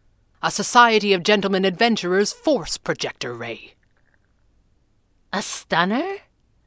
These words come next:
Carol was shocked. "But no one outside of the society could have one of those." "Never used one myself," Sir Harold sniffed. "The paladin used naught but his enchanted blade in battle."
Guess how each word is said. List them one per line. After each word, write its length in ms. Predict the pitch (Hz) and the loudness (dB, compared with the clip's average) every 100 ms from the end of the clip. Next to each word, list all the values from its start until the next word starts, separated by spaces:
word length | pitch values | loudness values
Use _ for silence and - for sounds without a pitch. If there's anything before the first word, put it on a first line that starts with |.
| _ - | _ -6
Carol 340 | 220 175 147 | -4 -4 -6
was 120 | 143 | -10
shocked. 440 | - 180 - - - _ _ _ _ _ _ _ _ _ _ - | -10 -10 -12 -16 -20 _ _ _ _ _ _ _ _ _ _ -2
"But 140 | - _ _ _ - | -2 _ _ _ -6
no 260 | 220 269 | -2 -2
one 180 | 370 440 | 0 2
outside 440 | 254 190 - 214 196 | 2 0 -4 -6 -6
of 80 | |
the 80 | 190 | -8
society 680 | - 190 - 226 269 311 175 | -12 -12 -2 0 0 -2 -4
could 160 | - 175 | -6 -4
have 220 | 170 170 | -4 -2
one 160 | 170 160 | -2 -4
of 80 | |
those." 800 | 170 196 180 135 147 160 - - _ _ _ _ _ _ _ _ _ _ _ _ _ | -2 -2 -4 -10 -14 -14 -14 -16 _ _ _ _ _ _ _ _ _ _ _ _ _
"Never 280 | 160 127 185 | -6 -2 0
used 400 | 185 190 170 143 | 0 -2 -4 -6
one 200 | 165 156 | -4 -2
myself," 800 | 135 143 - 202 165 - - _ _ | -4 -8 -4 -4 -4 -8 -20 _ _
Sir 240 | - 180 | -6 -4
Harold 280 | 147 151 156 | -4 -6 -6
sniffed. 380 | - 185 - - _ _ _ _ | -6 -8 -10 -20 _ _ _ _
"The 80 | 180 | -6
paladin 500 | - 202 170 165 175 | 0 2 2 -2 -2
used 240 | 170 170 180 | -2 -2 0
naught 300 | 170 151 - | -2 -2 -8
but 140 | 160 | -8
his 120 | 170 | -6
enchanted 520 | 185 170 - 185 202 190 | -4 -2 0 0 -2 -4
blade 400 | 254 262 190 165 | -2 -2 -2 -4
in 160 | 160 | -4
battle." 540 | - - - 127 - | -2 -4 -4 -16 -18